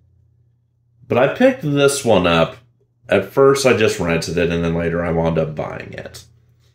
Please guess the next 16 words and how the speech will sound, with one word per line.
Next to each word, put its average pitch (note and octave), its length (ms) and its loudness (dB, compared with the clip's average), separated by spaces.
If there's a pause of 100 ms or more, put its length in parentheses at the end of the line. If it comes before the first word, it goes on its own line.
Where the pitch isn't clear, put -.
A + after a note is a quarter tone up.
(260)
And F2+ 800 0 (600)
this G#2+ 580 0
game A#2 480 2
is G2 480 4
basically E2+ 1000 -2 (200)
Onimusha G2 1000 4
meets D#2+ 720 -4 (320)
Smash C#2+ 500 -8
Brothers, - 560 -14 (680)
in G2 140 -2
a F#2 40 2
manner A#1+ 300 -4
of - 80 -10
speaking. - 500 -14 (2250)
It C#3 200 2
is D3 760 4